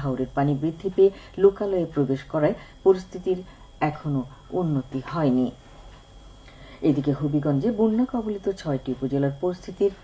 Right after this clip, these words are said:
উন্নতি হয়েছে। বন্যা কবলিত উপজেলাগুলো হলো হবিগঞ্জ সদর, চুনারুঘাট, মাধবপুর, শায়েস্তাগঞ্জ ও নবীগঞ্জ ও বাহুবল। গত একদিনে বন্যায় আশ্রয় কেন্দ্র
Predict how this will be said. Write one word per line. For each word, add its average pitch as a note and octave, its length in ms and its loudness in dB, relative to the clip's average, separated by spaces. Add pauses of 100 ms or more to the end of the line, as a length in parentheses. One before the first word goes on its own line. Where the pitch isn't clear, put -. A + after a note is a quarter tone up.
(200)
উন্নতি C3 400 -2
হয়েছে। D3 360 0 (400)
বন্যা C#3 320 2
কবলিত C3 340 -6 (360)
উপজেলাগুলো D#3+ 640 -2
হলো E3+ 160 0 (100)
হবিগঞ্জ F#3+ 420 2 (120)
সদর, F#3+ 280 -2 (100)
চুনারুঘাট, C#3+ 560 -2 (140)
মাধবপুর, C#3+ 440 -4 (120)
শায়েস্তাগঞ্জ F#3 560 -2 (180)
ও - 20 6 (460)
নবীগঞ্জ E3+ 460 2 (180)
ও - 20 6 (400)
বাহুবল। C3+ 460 0 (720)
গত B3 120 8 (140)
একদিনে B3+ 320 4 (140)
বন্যায় A3 400 4
আশ্রয় D3+ 400 -4
কেন্দ্র C3+ 220 0